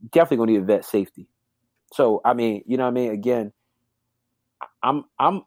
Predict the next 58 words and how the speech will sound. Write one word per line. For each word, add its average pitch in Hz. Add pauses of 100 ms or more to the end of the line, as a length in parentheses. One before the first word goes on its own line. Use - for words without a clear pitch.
I'm 185
the 202
guy 131 (200)
that 110 (200)
is 120
like, 110
"Yeah, 123 (300)
we 135
can 143
go 120
corner, 117 (320)
maybe 123
even 107
two 131
of 107
them 98
in 101
the 98
draft." 92 (520)
But 107 (180)
I 101
like 113
Diggs. 117 (260)
You, 113
you 107
got 117
Anthony 120
Brown 110
around, 104
who 101
I 104
think 143
is 139
a 147
lot 139
more 127
solid 117
than 107
he, 110
he's 107
given 104
credit 104
for. 101
He's 117
a -
lot, 135
he, 127
I 127
see -
a 151
lot 123
more 117
good 117
than 101
bad 110
from 95
him. 98 (440)
But, 104